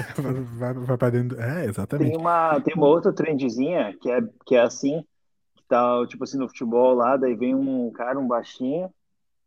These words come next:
Speaker 2: e driblador, toma porrada de alguém, assim.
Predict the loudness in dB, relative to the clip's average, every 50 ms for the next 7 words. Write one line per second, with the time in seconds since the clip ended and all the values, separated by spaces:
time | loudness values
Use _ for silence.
0 | _ _ _ -2 0 2 4 4 4 4 4 2 2 2 2 0 0 -2 -4 -4
1 | -4 0 2 2 2 2 2 2 4 6 6 6 4 2 -2 -12 _ _ _ _
2 | _ _ _ _ _ 0 2 2 2 0 0 0 0 0 2 2 0 -2 -2 -2
3 | -4 -4 -4 -4 -6 -6 -8 -8 -12 -16 -20 -20 -20